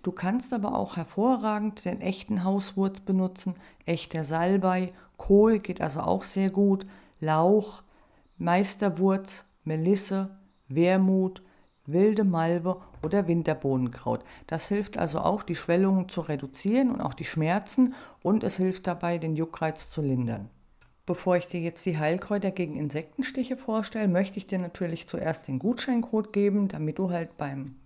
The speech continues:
Einkaufen von Heilkräutern, von Gartenbedarf und so weiter sparen kannst. Der Gutschein kommt wie einige Male zuvor eben auch von Pflanze Plus. Ich find Pflanze Plus, finde ich also gut, da habe ich auch schon bestellt.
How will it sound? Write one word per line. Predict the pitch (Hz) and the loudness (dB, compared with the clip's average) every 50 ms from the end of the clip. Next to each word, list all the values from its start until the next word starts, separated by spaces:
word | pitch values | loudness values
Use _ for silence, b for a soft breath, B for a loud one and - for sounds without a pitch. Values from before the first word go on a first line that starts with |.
| - - | -14 -6
Einkaufen | - 180 202 214 - 185 185 175 - 180 165 | -2 -2 -2 0 0 0 -2 0 0 -2 -4
von | - - 147 151 156 165 | -4 -6 -6 -6 -2 0
Heilkräutern, | 196 196 196 196 - 175 175 175 170 170 165 160 160 | 2 2 2 2 2 2 2 2 2 0 -2 -4 -4
von | - - 160 151 | -6 -6 -4 -2
Gartenbedarf | - 160 170 170 - 175 165 165 165 170 156 156 156 151 - | 0 0 0 0 0 0 -2 0 0 0 0 0 -2 -4 -4
und | - 165 156 | -4 -4 -4
so | 151 156 131 | -4 -4 -4
weiter | 131 139 135 135 147 143 B B B B | -4 -4 -4 -4 -6 -8 B B B B
sparen | - - - 147 139 131 123 135 127 123 | -16 -6 -4 -4 -4 -2 -4 -4 -6 -6
kannst. | - - 107 - - - - - - _ _ _ _ _ _ _ _ - | -6 -10 -12 -12 -14 -16 -16 -18 -20 _ _ _ _ _ _ _ _ -2
Der | 175 170 | -2 2
Gutschein | - 233 262 254 - - 269 262 254 254 | 4 4 4 4 4 4 4 4 4 4
kommt | - 214 208 196 - - | 2 2 2 0 2 2
wie | 196 185 175 165 160 - 190 - | 4 4 6 4 4 4 4 2
einige | - - 190 202 214 196 202 196 | 2 4 6 6 6 6 8 6
Male | 190 180 175 175 175 170 170 | 6 6 6 4 2 0 0
zuvor | - - 160 - - - 196 208 208 | -4 -8 -10 -10 -2 2 4 6 6
eben | - 208 165 165 180 | 6 4 0 0 -2
auch | 175 175 208 233 233 | 2 4 4 4 4
von | - - 175 170 | 2 -2 -4 -4
Pflanze | - - 170 160 160 147 - - | -2 0 0 0 0 0 -4 -2
Plus. | - - 254 320 349 - - - | 4 6 6 6 6 4 2 0
Ich | 202 - | -2 -2
find | - 202 185 180 | 0 0 0 0
Pflanze | - - 180 180 180 175 - - | -2 -2 -2 -2 -2 -2 -4 -2
Plus, | - 185 214 240 240 - | 2 4 4 4 4 2
finde | - 208 196 185 170 | 0 0 0 2 0
ich | 185 | 0
also | 185 151 120 143 147 | -2 -2 -2 -4 0
gut, | - 233 285 320 311 311 | 4 6 6 6 4 4
da | 220 175 | 0 -2
habe | 170 160 170 | 0 -2 -2
ich | - 185 | -2 0
auch | 180 190 226 | 2 2 2
schon | - - 262 247 226 | 2 2 4 6 6
bestellt. | 233 226 - - 220 208 208 214 214 208 - | 6 4 4 2 4 6 8 8 6 6 4